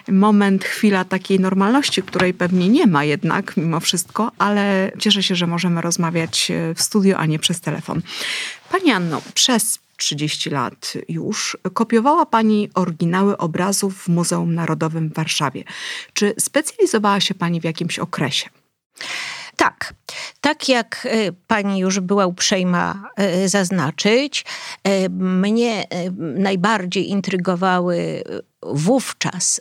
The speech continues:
Speaker 2: obrazy końca dziewiętnastego wieku, e, dlatego że zawadzały już o nowoczesne, momentami o nowoczesne myślenie plastyczne, a równocześnie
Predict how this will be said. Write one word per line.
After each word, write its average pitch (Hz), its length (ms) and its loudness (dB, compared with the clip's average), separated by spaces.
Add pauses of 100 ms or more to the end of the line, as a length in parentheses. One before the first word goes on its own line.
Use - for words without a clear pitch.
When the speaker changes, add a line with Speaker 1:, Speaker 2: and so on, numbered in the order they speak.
Speaker 2:
obrazy 190 480 0
końca 185 760 -2
dziewiętnastego 170 840 -2
wieku, 208 640 -2 (680)
e, 214 100 4
dlatego 294 600 0
że 269 280 4 (280)
zawadzały 208 680 0
już 214 200 0
o 196 60 0
nowoczesne, 180 920 0 (220)
momentami 175 640 0
o 151 40 -2
nowoczesne 160 640 -2
myślenie 151 960 0 (100)
plastyczne, 233 800 0 (680)
a 185 140 2
równocześnie 277 1160 0